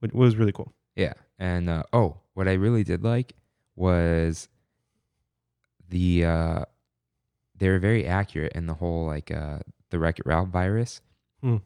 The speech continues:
Speaker 2: It was a D dos attack.
Speaker 1: Hmm.
Speaker 2: Distributed denial of service, where
Speaker 1: Mm-hmm.
Speaker 2: it's not an infectious virus, it just stops people from accessing things.
Speaker 1: Hmm.
Speaker 2: Where basically, it's like the hug of death. Too many,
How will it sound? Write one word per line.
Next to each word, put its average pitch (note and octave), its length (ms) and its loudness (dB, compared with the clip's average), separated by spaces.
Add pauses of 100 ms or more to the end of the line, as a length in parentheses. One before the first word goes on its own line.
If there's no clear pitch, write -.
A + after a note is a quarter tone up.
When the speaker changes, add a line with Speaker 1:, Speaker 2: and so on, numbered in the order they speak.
(140)
Speaker 2:
It F#2 140 2
was E2+ 300 4
a E2+ 60 2
D F2+ 260 2
dos D2+ 260 -2
attack. - 400 -10 (340)
Speaker 1:
Hmm. C#3+ 360 2
Speaker 2:
Distributed F#2+ 640 2
denial E2+ 460 0
of D2+ 100 -6
service, - 540 -4
where D#2+ 220 0
Speaker 1:
Mm-hmm. - 100 -6
Speaker 2:
it's - 140 -6
not F2 360 2
an G2 100 2
infectious F2 840 -4
virus, G#2 560 -2
it E2+ 140 -4
just E2+ 220 -2
stops E2 360 -2
people D#2+ 260 -4
from D#2 140 -6
accessing D2 600 -6
things. - 300 -16 (180)
Speaker 1:
Hmm. G#2 180 -8
Speaker 2:
Where F2+ 140 0
basically, F#2 640 2 (320)
it's - 100 -10
like E2+ 120 0
the E2+ 100 0
hug E2+ 180 0
of D2+ 120 -6
death. - 280 -6
Too G2 140 2
many, G#2+ 380 0